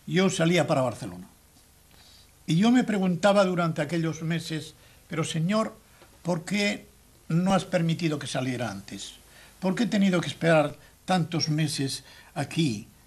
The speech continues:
que me parece que han sido unos meses inútiles?". Pero no, no fueron inútiles. No fueron inútiles porque primeramente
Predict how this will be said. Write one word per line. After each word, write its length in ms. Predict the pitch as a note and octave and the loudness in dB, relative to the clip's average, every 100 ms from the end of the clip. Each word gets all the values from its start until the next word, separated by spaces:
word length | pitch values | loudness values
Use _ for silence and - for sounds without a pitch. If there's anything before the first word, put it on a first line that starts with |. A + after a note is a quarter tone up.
| - | -4
que 100 | D#3+ | 0
me 120 | E3 | 2
parece 320 | E3 D#3 D#3 | 4 2 0
que 100 | D3 | -2
han 80 | D3 | -2
sido 180 | D3 C#3+ | -2 -2
unos 160 | C3+ | 0
meses 320 | C3+ C3 C3+ C#3+ | 0 -2 -4 -4
inútiles?". 400 | C3 B2 B2 C3 | -4 -2 -4 -4
Pero 260 | D#3 F#3 | -2 0
no, 140 | G#3+ G#3 | 0 2
no 140 | A3+ | 0
fueron 260 | F3 G3 F3 | 0 0 0
inútiles. 600 | C#3+ A#2+ A#2 G#2 G#2 - - - - | -2 -6 -10 -12 -14 -18 -20 -20 -8
No 220 | F3+ G#3+ | 2 2
fueron 280 | G#3+ A3+ A3 | 4 4 4
inútiles 540 | G3+ A3 G3 A3+ G#3 G#3 | 4 4 4 2 2 2
porque 380 | - F3 F#3 | 2 2 2
primeramente 960 | D3+ E3+ F#3 G#3+ F#3+ A3 G3+ E3+ F#3+ F#3+ | 0 2 4 4 4 4 0 0 -4 -4